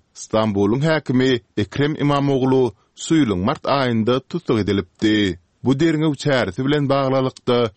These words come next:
ýüzden gowrak adam, şol sanda siýasatçylar, jurnalistler we telekeçiler tutsak edildi.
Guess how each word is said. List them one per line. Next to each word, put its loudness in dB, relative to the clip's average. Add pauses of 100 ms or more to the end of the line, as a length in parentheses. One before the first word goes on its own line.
(140)
ýüzden 0
gowrak 0
adam, -2 (160)
şol -2
sanda -2
siýasatçylar, -2 (280)
jurnalistler 0 (320)
we 0
telekeçiler -2 (180)
tutsak -2
edildi. -2